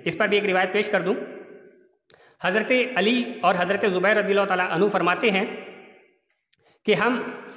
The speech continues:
इस बात को तस्लीम करते हैं कि नबी करीम सल्लल्लाहु ताला अलैहि वसल्लम के बाद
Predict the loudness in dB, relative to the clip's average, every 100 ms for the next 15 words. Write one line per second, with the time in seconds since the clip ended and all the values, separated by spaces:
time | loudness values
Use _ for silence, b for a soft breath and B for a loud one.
0 | B -4 0 0 2 2 0 0 2 2
1 | 4 2 2 2 2 -2 -6 -4 0 2
2 | 2 2 2 2 2 4 2 4 2 2
3 | 2 0 0 0 0 0 2 2